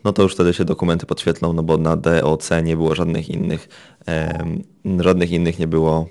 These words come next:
mm, pozycji dla, dla tych pierwszych trzech liter. E, ponieważ, e, ten program, e, w-, operuje właśnie na tych trzech krokach, dlatego żeby przejść do drugiego, kolejnego kroku, naciskam tabulator. Jak widzicie,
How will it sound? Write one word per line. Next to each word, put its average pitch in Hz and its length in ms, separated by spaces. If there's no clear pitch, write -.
mm, 82 560
pozycji 87 440
dla, 76 280
dla 90 140
tych 82 140
pierwszych - 240
trzech - 180
liter. 67 240
E, 95 280
ponieważ, 135 680
e, 104 60
ten 98 260
program, 95 480
e, 82 360
w-, - 260
operuje 98 300
właśnie 90 220
na - 40
tych 85 120
trzech - 200
krokach, 139 300
dlatego 101 260
żeby 92 180
przejść 98 240
do 87 80
drugiego, 85 380
kolejnego 92 420
kroku, - 280
naciskam 95 320
tabulator. 85 560
Jak 92 120
widzicie, 98 480